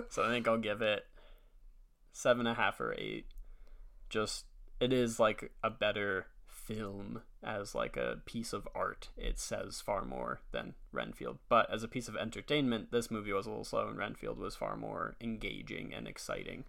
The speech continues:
Speaker 1: Yeah, which is why I have to, you know, Renfield for me, hit in some parts, missed in some parts, but overall I'd put it, like, a six point five, six point eight maybe, but this one is probably, like, a six 'cause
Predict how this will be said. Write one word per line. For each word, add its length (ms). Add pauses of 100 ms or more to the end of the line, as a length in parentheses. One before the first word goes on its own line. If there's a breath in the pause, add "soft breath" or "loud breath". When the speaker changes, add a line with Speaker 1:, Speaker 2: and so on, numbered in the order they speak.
(140)
Speaker 1:
Yeah, 220
which 260
is 160
why 260
I 40
have 240
to, 300 (200)
you 100
know, 140
Renfield 560
for 160
me, 340 (1040 soft breath)
hit 280
in 120
some 240
parts, 400
missed 320
in 100
some 260
parts, 360
but 320
overall 460
I'd 180
put 120
it, 120
like, 160
a 80
six 320
point 340
five, 340
six 240
point 300
eight 220
maybe, 420
but 300
this 200
one 200
is 220
probably, 280
like, 220
a 40
six 440
'cause 300